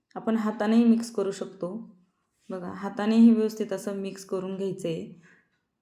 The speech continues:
पूर्ण पोह्यांना म्हणजे ते लिंबाचा रस किंवा साखरेचं जे पाणी सुटतं ते व्यवस्थित लागलं गेलं पाहिजे.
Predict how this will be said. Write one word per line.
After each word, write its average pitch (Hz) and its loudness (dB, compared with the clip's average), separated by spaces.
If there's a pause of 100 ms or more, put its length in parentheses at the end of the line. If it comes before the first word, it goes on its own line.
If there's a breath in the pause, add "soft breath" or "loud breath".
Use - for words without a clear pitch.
(1900)
पूर्ण 233 4
पोह्यांना 226 4
म्हणजे 190 -6
ते 185 -4
लिंबाचा 190 -4
रस 190 -4
किंवा 185 -6
साखरेचं 180 -8
जे 175 -8
पाणी 185 -6
सुटतं 208 -6
ते 180 -4
व्यवस्थित 196 -2
लागलं 185 -4
गेलं 180 -4
पाहिजे. 180 -10